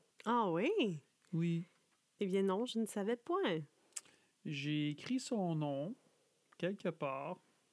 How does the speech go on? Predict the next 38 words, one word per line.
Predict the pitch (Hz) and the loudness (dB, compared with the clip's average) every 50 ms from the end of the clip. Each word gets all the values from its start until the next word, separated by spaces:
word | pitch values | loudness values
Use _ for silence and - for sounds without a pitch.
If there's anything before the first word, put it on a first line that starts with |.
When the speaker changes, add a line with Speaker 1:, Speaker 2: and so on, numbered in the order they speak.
| _ _ - | _ _ -6
Speaker 1:
T'arrives | - - 185 190 185 | -2 0 0 0 0
Speaker 2:
Mais | 156 | 0
ça | - - | 2 2
Speaker 1:
plus | 208 | 2
à | 190 | 2
Speaker 2:
sert | - | 2
Speaker 1:
te | 175 | 2
lire. | 175 175 | 2 2
Speaker 2:
vraiment | 175 208 | 2 2
à | 202 | 0
savoir | 180 - 180 170 170 185 185 | 0 0 -2 0 0 -2 -4
c'est | - 185 | -4 -4
quoi | - 165 | -6 -6
son | - 180 180 | -4 -4 -6
nom ? | 185 208 214 _ _ _ _ _ _ - - _ - 170 | -6 -6 -8 _ _ _ _ _ _ -16 -14 _ -6 -6
Ju-, | 151 139 156 - 196 180 175 | -4 -4 -2 -2 -2 -2 -2
Judy | 160 139 185 208 214 196 220 185 | -2 0 2 2 2 2 2 0
Graham. | 160 - 165 165 160 160 156 156 160 160 160 160 160 - _ _ _ - 240 | 0 0 0 0 2 0 -2 -4 -4 -6 -10 -14 -16 -18 _ _ _ -4 -2
Speaker 1:
Ah. | 302 403 415 339 233 190 175 170 165 160 156 156 156 151 147 - | -2 0 0 2 2 2 2 0 0 0 -2 -2 -4 -6 -6 -2
Speaker 2:
Ouais. | 190 196 214 - _ _ _ _ _ _ _ - - - - - - - | -2 -2 -2 -4 _ _ _ _ _ _ _ -20 -20 -20 -20 -14 -6 -4
Elle | 160 | -4
était | 147 - 147 | -2 -2 -2
revenue. | 147 143 143 151 170 208 302 | 0 0 2 2 2 0 0
Speaker 1:
Nice. | 302 226 185 165 - - - - - _ _ _ - - - | 0 0 -2 -4 -6 -12 -16 -18 -20 _ _ _ -18 -8 -4
Cool. | 277 349 392 302 190 170 160 165 | -2 0 0 0 0 -2 -2 -4
Speaker 2:
Puis | - 160 | -4 -2
le | 151 151 160 | 0 0 0
Speaker 1:
Ah. | |
Speaker 2:
chapeau, | - - 170 151 156 - 165 175 180 175 170 160 | 0 0 -2 -2 0 0 0 0 2 2 2 2
euh, | 156 160 - - | 2 2 0 -2
aussi | 170 151 - - 175 | -2 -4 -6 -2 -2
le | 170 | 0
chapeau, | 151 - 156 151 - - 180 196 | 0 0 -2 -2 -2 -2 -2 -2
tu | 190 | -2
sais, | 185 170 | -2 -2
ils | 156 156 | -2 -2
ont | 160 160 | -4 -6
refait | - - 160 | -4 -4 -4